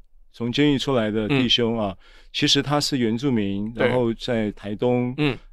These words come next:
Speaker 1: 啊，长大的。那他也是这个我们，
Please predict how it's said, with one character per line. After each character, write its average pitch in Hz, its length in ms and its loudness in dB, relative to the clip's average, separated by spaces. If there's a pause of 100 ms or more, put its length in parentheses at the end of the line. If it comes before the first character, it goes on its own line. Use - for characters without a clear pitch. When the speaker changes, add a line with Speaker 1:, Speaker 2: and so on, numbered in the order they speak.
(120)
Speaker 1:
啊， 104 180 -4
长 87 240 -10
大 117 240 2
的。 92 200 -8 (320)
那 123 260 4
他 147 360 4
也 113 200 2
是 113 920 2
这 123 160 -2
个 107 200 0
我 101 140 -2
们， 110 540 -4